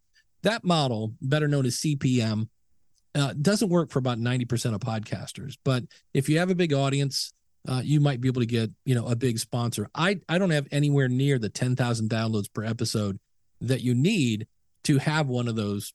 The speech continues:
host-read sponsors, but that hasn't stopped me from getting sponsors. I had a microphone manufacturer and a couple other very podcast-specific items 'cause they were trying to get to podcasters. So there's, there's host-read ads, and then there's programmatic ads,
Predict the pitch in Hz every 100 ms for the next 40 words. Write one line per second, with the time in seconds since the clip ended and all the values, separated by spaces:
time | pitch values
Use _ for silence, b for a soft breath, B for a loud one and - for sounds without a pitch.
0 | - 135 123 117 98 - 196 180 117 110
1 | 139 135 151 151 143 117 - 139 135 113
2 | 107 104 107 170 117 - 98 90 - 104
3 | 117 127 117 98 B B B 135 139 143
4 | 139 135 131 131 131 123 131 127 - 123
5 | 107 - 139 127 113 107 98 127 127 113
6 | - 120 113 110 107 - 110 135 123 107
7 | 101 101 104 - _ - 143 156 147 -
8 | 143 120 117 - - 110 104 - - -
9 | - - 131 131 139 131 - B B _
10 | 123 - 180 - 175 156 151 156 170 175
11 | 143 - - 185 185 151 147 139 117 104
12 | 95 95